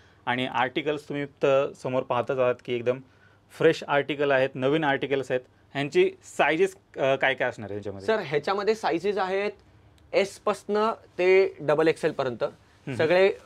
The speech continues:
Speaker 2: वेगळ्या वेगळ्या सायझेसमध्ये, अ, तुम्हाला वेगळे वेगळे आर्टिकल्स अव्हेलेबल होतील.
Speaker 1: मित्रांनो, कलर वगैरे बघा, जबरदस्त.
Speaker 2: सर, हा ड्रॉप शोल्डर आहे.
Speaker 1: हम्म, हम्म.
Speaker 2: ह्याची बॅक
Speaker 1: पाहू
Speaker 2: प्रिंट
Speaker 1: शकता.
Speaker 2: बघू शकता.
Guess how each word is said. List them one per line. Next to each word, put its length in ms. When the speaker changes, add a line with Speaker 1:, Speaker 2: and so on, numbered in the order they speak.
Speaker 2:
वेगळ्या 360
वेगळ्या 220
सायझेसमध्ये, 640
अ, 80
तुम्हाला 240
वेगळे 300
वेगळे 160
आर्टिकल्स 460
अव्हेलेबल 360
होतील. 220
Speaker 1:
मित्रांनो, 300
कलर 260
वगैरे 300
बघा, 240
जबरदस्त. 600
Speaker 2:
सर, 100
हा 160
ड्रॉप 420
शोल्डर 240
आहे. 140
Speaker 1:
हम्म, 400
हम्म. 140
Speaker 2:
ह्याची 260
बॅक 240
Speaker 1:
पाहू 140
Speaker 2:
प्रिंट 200
Speaker 1:
शकता. 120
Speaker 2:
बघू 120
शकता. 260